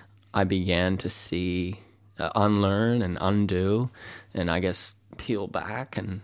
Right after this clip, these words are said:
maybe, um, see from a different lens.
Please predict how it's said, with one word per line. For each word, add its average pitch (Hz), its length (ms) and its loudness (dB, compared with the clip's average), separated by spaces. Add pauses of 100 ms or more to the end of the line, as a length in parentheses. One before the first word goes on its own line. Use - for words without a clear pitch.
(340)
maybe, 92 440 -4
um, 95 340 -10 (1500)
see 104 400 2
from 104 240 2
a 101 60 4
different 95 320 0
lens. 110 760 0